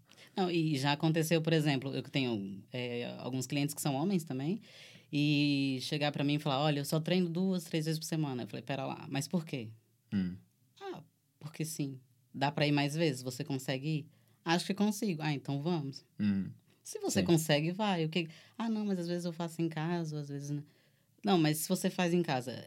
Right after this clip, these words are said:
Speaker 1: é por alguma razão que você não pode sair de casa ou você pode ir? "Não, eu posso sair, então vai." <laughs>
Speaker 2: Pois, porque muitas vezes não,
Speaker 1: É.
Speaker 2: é só preguiça que tá, tá a chamar, não tem nenhum motivo.
Speaker 1: É, é mais por aí,
Speaker 2: É que
Speaker 1: sim,
Speaker 2: uma
Speaker 1: é
Speaker 2: coisa é
Speaker 1: preguiça.
Speaker 2: dizer, "Epá, o meu horário é mesmo complicado, eu não tenho tempo para ir ao ginásio,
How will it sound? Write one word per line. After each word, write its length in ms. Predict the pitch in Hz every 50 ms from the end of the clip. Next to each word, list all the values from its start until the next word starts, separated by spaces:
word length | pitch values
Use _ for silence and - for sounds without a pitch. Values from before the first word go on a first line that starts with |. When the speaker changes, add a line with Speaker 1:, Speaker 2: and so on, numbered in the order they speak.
| 98 120
Speaker 1:
é 100 | 127 143
por 220 | - - - 151
alguma 300 | 147 143 143 143 147 143
razão 260 | 139 139 135 131 139
que 60 | 123 120
você 180 | 127 - 143
não 160 | 131 127 123 117 - _ _ _
pode 260 | - 147 165 185 175 -
sair 160 | - 160 147
de 100 | 135 139
casa 240 | - 160 170 196 226
ou 20 | 208
você 200 | 202 196 - 160
pode 300 | 160 160 151 139 139 139
ir? 60 | 175
"Não, 220 | 240 294 320 302
eu 60 | 247
posso 280 | 190 - 185 185 190 190
sair, 260 | - - 175 180 202
então 280 | 240 269 - - 269 262 - - _ _
vai." 260 | 262 330 349 302 285
<laughs> 460 | 247 190 165 160 - - 165 156 - - - - - - -
Speaker 2:
Pois, 140 | - 180 175
porque 220 | - - - -
muitas 240 | 120 123 120 131 120
vezes 220 | 117 127 127 123 127
não, 100 | 135 139 226 190
Speaker 1:
É. 80 | - 135
Speaker 2:
é 40 | 143 139
só 180 | - - 139
preguiça 480 | 139 - - 151 135 135 135 - - 139
que 80 | -
tá, 340 | - - 127 127 127 123 131
tá 120 | 135 - 135
a 40 |
chamar, 300 | 135 - 147 143 131 117
não 100 | 104 104 104
tem 120 | 104 117
nenhum 180 | 117 120 120 120
motivo. 300 | 123 131 - 117 107 98
Speaker 1:
É, 120 | 95 190 190 190 190 190 190 208 220 196
é 20 | 190
mais 200 | 185 185 190 190
por 140 | - 196
aí, 240 | 202 214 208 190 185
Speaker 2:
É 40 | 180
que 40 | -
Speaker 1:
sim, 80 | - 170
Speaker 2:
uma 120 | 160 123
Speaker 1:
é 20 | -
Speaker 2:
coisa 180 | 151 147 147
é 40 | 160
Speaker 1:
preguiça. 220 | 147 147 131 117 104
Speaker 2:
dizer, 120 | - - -
"Epá, 140 | - 113 98
o 60 | 95
meu 120 | 98 98
horário 260 | 98 101 104 104 101 101
é 20 |
mesmo 260 | 101 104 101 104 107 104
complicado, 640 | 110 107 101 113 113 110 131 135 151 151 143 135 110
eu 160 | 104 104 101
não 100 | 101 104
tenho 180 | 104 - 107 104
tempo 240 | 107 113 107 110 110
para 200 | 117 110 104 107
ir 140 | 107 110 110
ao 80 | 110
ginásio, 520 | 107 110 117 117 120 127 139 139 151 165